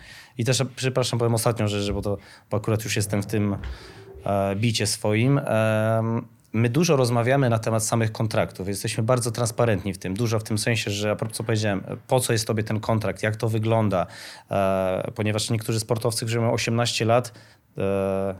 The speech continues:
mówią: "To co ja będę robił, robiła po karierze?" E, ja myślę sobie, jeżeli poznasz tą wiedzę marketingową, to dlaczego nie możesz być di-, dyrektorem marketingu jakiejś znanej, znanej marki?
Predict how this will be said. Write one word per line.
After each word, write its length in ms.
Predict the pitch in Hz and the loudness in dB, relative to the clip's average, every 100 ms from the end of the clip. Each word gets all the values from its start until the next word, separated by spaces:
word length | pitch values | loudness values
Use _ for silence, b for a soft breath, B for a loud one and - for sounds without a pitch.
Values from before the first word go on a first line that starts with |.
| - 110 | -10 -2
mówią: 440 | 113 113 113 117 - - | 0 4 2 0 -10 -4
"To 120 | 120 | -2
co 120 | 156 | 2
ja 80 | 160 | 2
będę 200 | 156 143 | 4 4
robił, 320 | 143 135 127 110 | 2 0 -2 -4
robiła 440 | 143 120 127 131 | -2 0 4 2
po 120 | 120 | 2
karierze?" 560 | 117 123 120 101 85 - B B B B B _ | -2 2 2 2 -2 -8 B B B B B _
E, 380 | - 98 101 107 | 0 2 2 2
ja 100 | 110 | 2
myślę 220 | 113 123 | 0 -2
sobie, 160 | - 120 | -2 0
jeżeli 260 | 127 139 139 _ _ | 2 0 -4 _ _
poznasz 340 | 135 131 127 | 2 4 2
tą 120 | 127 | 2
wiedzę 200 | 120 127 | 0 2
marketingową, 580 | 123 117 107 123 107 113 | 0 0 -2 -2 0 0
to 100 | 127 | 0
dlaczego 280 | 165 170 143 | -2 0 2
nie 100 | 110 | 4
możesz 260 | 107 98 90 | 2 0 -4
być 140 | 95 | -4
di-, 160 | 107 98 | -4 -6
dyrektorem 640 | 101 107 110 - 117 101 | -2 0 0 2 2 4
marketingu 600 | 98 101 - 110 117 101 | 2 0 -2 -2 0 2
jakiejś 240 | 95 104 95 | 0 0 0
znanej, 360 | 104 98 98 | 0 0 0
znanej 280 | 92 104 98 | 0 0 0
marki? 480 | 101 87 - - | 0 -2 -4 -12